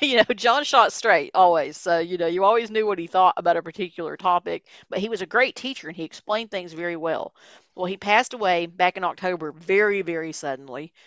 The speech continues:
And I won't go into details on that, but it was a very big shock for everybody. And, you know, it's been really tough because, you know, he was someone I've known for ten years, and I considered him a friend, and that was very hard. So when Chris and I met,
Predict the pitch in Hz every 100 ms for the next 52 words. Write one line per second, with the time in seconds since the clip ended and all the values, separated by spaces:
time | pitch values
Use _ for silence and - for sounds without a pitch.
0 | _ _ 170 165 175 202 185 185 160 147
1 | 170 160 156 147 151 151 156 160 160 151
2 | 151 190 185 175 165 - 160 147 - _
3 | 156 156 156 160 _ _ - 233 269 143
4 | - 73 - _ - 156 156 156 156 -
5 | _ _ 233 190 165 - 190 185 185 214
6 | 233 233 254 359 - 170 175 165 160 165
7 | - - _ - 185 160 208 214 - 220
8 | 190 151 160 196 247 196 156 170 151 135
9 | 151 202 - _ _ _ - 175 151 156
10 | 165 - 196 190 160 147 135 139 165 247
11 | - 160 160 160 165 165 170 202 247 233
12 | 196 190 185 240 247 147 - - _ -
13 | 208 202 269 294 226 180 190 294 196 185